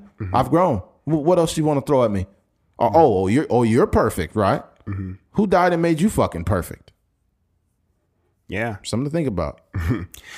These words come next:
Speaker 1: Yeah, and it's, I guess it's okay to have, like, these, uh, I wouldn't even call them skeletons in the closet, but
Speaker 2: Mm-hmm.
Speaker 1: for lack of a better term, skeletons in the closet,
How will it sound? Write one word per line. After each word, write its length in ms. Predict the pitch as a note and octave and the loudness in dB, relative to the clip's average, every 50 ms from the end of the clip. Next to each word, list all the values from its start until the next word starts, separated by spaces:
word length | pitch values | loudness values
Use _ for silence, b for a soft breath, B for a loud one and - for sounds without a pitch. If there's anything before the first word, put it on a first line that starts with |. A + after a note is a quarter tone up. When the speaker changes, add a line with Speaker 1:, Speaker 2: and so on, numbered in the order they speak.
| B B - | B B -2
Speaker 1:
Yeah, 360 | G#2 A2 A#2+ B2+ A#2 G#2 - - | 0 2 2 2 2 0 -4 -4
and 240 | - B2 B2 B2+ C#3+ | -2 -2 0 0 0
it's, 380 | C#3 B2+ C3+ C3+ C3 - - - - | 0 0 0 0 0 -2 -6 -6 -4
I 160 | - A#2+ C3 | -4 -2 0
guess 320 | C#3 C3+ B2 - - - - - _ _ _ - - - - - - _ | 0 0 0 -2 -2 -4 -6 -10 _ _ _ -20 -20 -20 -20 -20 -14 _
it's 200 | - A#2+ - - | -6 -4 -2 0
okay 280 | E3 D#3+ - - E3 D3 | -2 -2 0 -2 0 2
to 60 | C3+ | 2
have, 200 | B2+ B2 A#2 G#2+ | 2 2 2 0
like, 260 | G#2+ G2+ G2+ - - | -2 -2 -4 -4 -6
these, 420 | G#2+ G2+ G2 F#2+ - - - - - | -6 -4 -4 -2 -4 -4 -4 -6 -6
uh, 460 | - G#2+ G2+ F2+ F2 E2+ D#2+ - - | -6 -4 -4 -2 -4 -4 -4 -6 -6
I 40 | G#2 B B B _ _ _ _ _ _ _ _ _ _ _ - - b b b b b b b | -8 B B B _ _ _ _ _ _ _ _ _ _ _ -20 -20 b b b b b b b
wouldn't 180 | - E3 E3 C#3 | -4 0 0 2
even 140 | B2 A2+ G#2 | 2 0 0
call 200 | - A#2 G#2+ F#2+ | 0 -2 -2 -2
them 100 | F2 E2 | -2 -4
skeletons 640 | - - - G#2 G2 G2 F2+ - - F#2 F2+ - F2 | -6 -4 -4 -2 -2 -2 -4 -6 -8 -8 -8 -8 -8
in 80 | E2+ | -8
the 80 | E2 E2 | -10 -10
closet, 440 | - - F2+ F2+ E2 D#2+ E2 - - - | -10 -8 -8 -8 -8 -8 -10 -12 -16 -8
but 200 | - G#2 G2 G#2+ | -4 -4 -2 -2
Speaker 2:
Mm-hmm. 100 | A2 A#2+ B2 | -2 -4 -4
Speaker 1:
for 140 | C3 A#2+ | -4 -2
lack 220 | A#2+ A#2 A#2 - A2 | -2 -2 -2 -4 -4
of 80 | F#2+ | -4
a 80 | G2+ G2 | -4 -4
better 320 | F#2 G2+ G2+ G2 F#2+ F#2 | -4 -4 -4 -2 -4 -4
term, 340 | - - - G#2 F#2+ F#2 F2+ | -6 -6 -6 -4 -4 -4 -4
skeletons 580 | - - - G#2 G2 F#2+ F2+ - - F2+ F2 E2+ | -6 -4 -4 -4 -4 -4 -4 -6 -8 -8 -8 -8
in 120 | E2+ E2 | -10 -10
the 80 | D#2+ - | -12 -12
closet, 420 | - - F2 E2 E2 E2+ - - | -12 -10 -10 -10 -10 -12 -16 -20